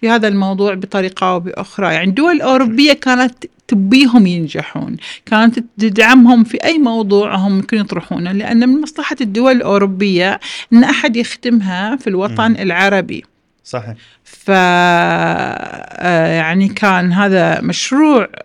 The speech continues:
Speaker 1: مشروع
Speaker 2: إذا المشروع
Speaker 1: استثمره اليهود.
Speaker 2: موجود المشروع، فهم راحوا كأنه مثل ما نقول تبرعوا، وإنهم راح،
Speaker 1: نعم.
Speaker 2: يعني، استغلوا الفرصة أصلاً.
Speaker 1: استغلوا الفرصة، نعم.
Speaker 2: أو، زين. آه، آه،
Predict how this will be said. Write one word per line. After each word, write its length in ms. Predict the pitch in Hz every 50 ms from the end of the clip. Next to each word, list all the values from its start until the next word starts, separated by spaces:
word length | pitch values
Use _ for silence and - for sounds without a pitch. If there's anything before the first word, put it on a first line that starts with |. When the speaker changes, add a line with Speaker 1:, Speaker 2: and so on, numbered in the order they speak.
| _ - - - -
Speaker 1:
مشروع 560 | 185 190 - - - 247 254 247 226 185 - -
Speaker 2:
إذا 180 | 123 117 127
المشروع 380 | - 247 - - - - 139 -
Speaker 1:
استثمره 580 | - 139 - - 269 254 311 339 370 370 262 214
اليهود. 520 | 233 214 190 180 170 156 156 147 151 151 -
Speaker 2:
موجود 460 | 135 135 135 135 135 123 143 156 160 139
المشروع، 440 | 127 120 120 113 - 147 139 160 143
فهم 300 | - 143 131 120 135 135
راحوا 360 | 131 127 127 127 - 143 135
كأنه 460 | 131 - 123 117 123 127 123 123 120
مثل 240 | 120 117 117 117 120
ما 140 | 117 117 117
نقول 140 | 113 127 120
تبرعوا، 600 | 117 120 107 117 113 113 127 127 123 135 151 160
وإنهم 380 | 147 127 120 123 120 120 131 139
راح، 440 | 147 160 156 135 135 - - - _ _ _ _ _ _ _ _ _ _ _ _ -
Speaker 1:
نعم. 400 | 196 196 175 156 151 147 143 - 170
Speaker 2:
يعني، 260 | 110 117 117 120 127
استغلوا 480 | 117 - - - 120 131 135 131 123
الفرصة 380 | 110 104 - 107 92 - - 92
أصلاً. 60 | 90
Speaker 1:
استغلوا 600 | 95 - - - 220 185 196 208 214 214 208 208 208
الفرصة، 580 | 202 202 - - 147 151 - - - 160 156 - -
نعم. 400 | 202 190 165 160 165 - - - - _ _ _ - -
Speaker 2:
أو، 120 | 117 117 113 _ -
زين. 280 | 113 113 101 95 92 90 _ - -
آه، 400 | 110 110 107 107 107 104 104 104 104 _ _ _ _ _ _ _ -
آه، 260 | 87 82 69 76 78